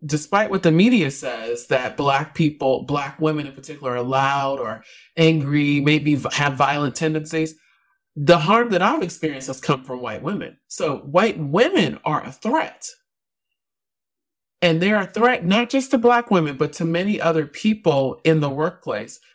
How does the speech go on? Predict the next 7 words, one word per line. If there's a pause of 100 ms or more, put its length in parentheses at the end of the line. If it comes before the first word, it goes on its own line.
(240)
And
so
the
armor
is
protective. (420)
But,